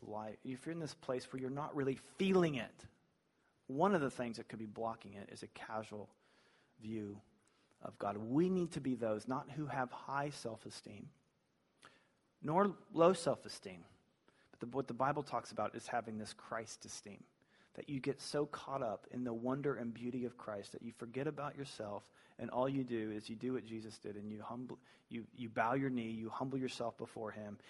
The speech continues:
and with great reverence and fear, you begin to work out your salvation. You begin to work out in your life the things that God has worked in. There needs to be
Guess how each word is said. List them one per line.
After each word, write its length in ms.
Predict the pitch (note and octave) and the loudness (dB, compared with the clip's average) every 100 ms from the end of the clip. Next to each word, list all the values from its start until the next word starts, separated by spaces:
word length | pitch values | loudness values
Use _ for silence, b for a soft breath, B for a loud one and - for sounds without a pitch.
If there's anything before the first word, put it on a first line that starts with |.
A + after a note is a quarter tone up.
| B | B
and 100 | - | -4
with 200 | A#2 A2 | -4 -4
great 300 | - B2+ C3 - | -2 0 0 0
reverence 420 | B2+ A2+ B2 B2 | 0 2 0 -4
and 100 | B2+ | -6
fear, 300 | - A#2+ G#2+ | -6 -6 -6
you 180 | G#2+ A#2 | -4 -4
begin 380 | A#2 A#2+ B2+ B2 | -4 -4 -4 -6
to 120 | - | -6
work 380 | A#2 A#2+ B2+ B2 - | -4 0 0 0 -4
out 260 | A#2+ B2+ C3+ - b b _ _ _ _ b b | -2 0 -2 -8 b b _ _ _ _ b b
your 260 | A#2 B2 C3+ | 0 2 2
salvation. 600 | C#3 C#3 C#3+ A#2 G#2+ A#2+ | 2 2 2 0 -2 -2
You 40 | |
begin 160 | A#2+ B2 | -2 -4
to 80 | A#2+ | -4
work 260 | A#2+ B2+ A2 | -2 -2 0
out 200 | A#2+ C3 | 0 -2
in 160 | C3 C3 | -4 -4
your 140 | C3+ | -2
life 280 | C3 A#2 G#2+ - | 0 0 -2 -8
the 80 | A2 | -10
things 320 | - A2+ G#2+ | -8 -8 -8
that 120 | G#2 | -4
God 220 | G#2+ G#2 - _ b b b | -2 -2 -4 _ b b b
has 220 | - G#2+ G#2+ | -12 -12 -8
worked 260 | G2+ - | -8 -8
in. 180 | G2+ F#2+ - - _ _ _ _ _ _ _ _ _ _ _ _ _ _ - | -10 -12 -16 -20 _ _ _ _ _ _ _ _ _ _ _ _ _ _ -10
There 100 | A#2+ | -4
needs 220 | C3 B2 | -2 -2
to 80 | - | -6
be 420 | A2+ A2 G#2+ G2+ | -4 -4 -4 -6